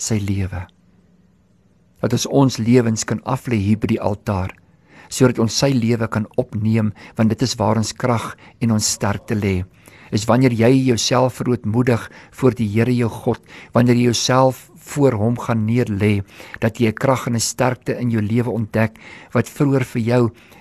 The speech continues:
nie toeganklik was nie. God is nie net daar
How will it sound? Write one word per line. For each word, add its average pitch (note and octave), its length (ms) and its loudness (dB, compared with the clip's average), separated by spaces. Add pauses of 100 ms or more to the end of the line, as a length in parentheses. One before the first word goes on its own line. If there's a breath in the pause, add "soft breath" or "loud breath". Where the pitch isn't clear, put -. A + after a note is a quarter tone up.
nie C3+ 120 2
toeganklik C#3 840 0
was - 320 -4
nie. F2+ 120 -6 (880 soft breath)
God C#3+ 220 2
is C#3 140 -2
nie D3+ 80 0
net C3+ 180 0
daar B2 360 2